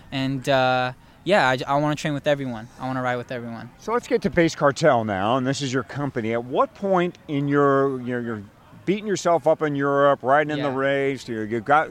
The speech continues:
Speaker 2: obviously goals and aspirations, maybe racing the Tour one year, who knows what. When did the idea of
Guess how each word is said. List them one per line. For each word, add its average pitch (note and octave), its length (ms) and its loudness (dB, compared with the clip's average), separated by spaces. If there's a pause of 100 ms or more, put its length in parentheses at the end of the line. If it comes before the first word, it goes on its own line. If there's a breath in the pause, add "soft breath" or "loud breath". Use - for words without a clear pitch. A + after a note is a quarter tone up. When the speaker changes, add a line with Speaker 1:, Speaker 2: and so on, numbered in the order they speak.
Speaker 2:
obviously C3 380 -2
goals C3 400 4
and B2 100 -4
aspirations, B2 680 -2 (320 loud breath)
maybe C3+ 300 0
racing C3+ 320 0
the B2+ 80 -2
Tour C3 400 -4
one B2+ 240 -6
year, B2+ 340 -4
who C3 160 -8
knows B2 240 -4
what. A2+ 140 -2 (260 loud breath)
When F3+ 320 -2
did A#3 160 -2
the G3 140 2
idea F3 400 4
of C3 420 4